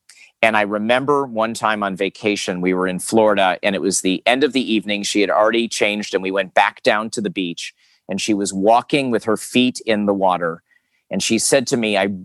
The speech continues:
I want, I wanna jump back into the water." And I said to her, "But you've already changed it. We'd have to change again. You're gonna get cold." You know, I, my, my whole sense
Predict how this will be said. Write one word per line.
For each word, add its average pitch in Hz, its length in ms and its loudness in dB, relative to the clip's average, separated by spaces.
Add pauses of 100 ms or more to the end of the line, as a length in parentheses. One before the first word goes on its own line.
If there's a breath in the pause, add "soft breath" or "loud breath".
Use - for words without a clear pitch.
(140)
I 104 100 6
want, 110 360 2
I 117 100 4
wanna 123 460 2 (260)
jump 135 300 2
back 113 240 0
into 113 240 -8
the 98 100 -6
water." 92 420 -2 (560)
And 113 120 -2
I 113 40 -2
said 160 220 -2
to 151 80 -4
her, 147 80 0
"But 131 180 -2
you've 131 160 2
already 175 220 4
changed 156 540 -2
it. 117 180 0
We'd 113 260 0
have 143 160 2
to 139 80 -2
change 165 360 0
again. 147 320 0
You're 143 160 2
gonna 156 260 2
get 160 180 0
cold." 139 380 0
You 123 80 0
know, 113 100 2
I, 104 180 0
my, 127 220 4 (240 loud breath)
my 147 120 6
whole 170 160 2
sense 151 360 -4